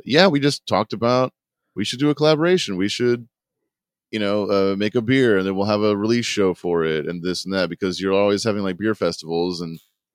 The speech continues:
you do collaborate with, like, a cheese company or some shit. I don't know, you know, like, why not do a fucking metal band? And they convinced their company, which was, you know, a high volume brewery. I mean, like, I, I, I think they ran, like,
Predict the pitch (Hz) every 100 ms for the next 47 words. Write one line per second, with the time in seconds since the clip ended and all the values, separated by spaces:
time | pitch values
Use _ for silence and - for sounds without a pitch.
0 | - 90 92 90 82 _ _ _ - _
1 | 87 87 85 90 87 85 85 - 82 -
2 | - 104 101 95 80 78 80 80 82 80
3 | - 76 82 98 82 80 90 90 92 87
4 | 82 98 82 98 95 101 - 95 113 73
5 | 69 71 _ _ _ _ _ 95 95 101
6 | 104 92 110 92 104 - - 95 92 92
7 | - 104 98 90 107 - 143 175 185 123
8 | 120 175 156 117 120 107 85 78 78 _
9 | _ _ _ - 117 98 80 87 92 92
10 | 92 - 120 120 107 _ _ _ _ _
11 | _ _ _ _ _ _ _ _ - 123
12 | 110 113 113 131 117 110 92 98 104 92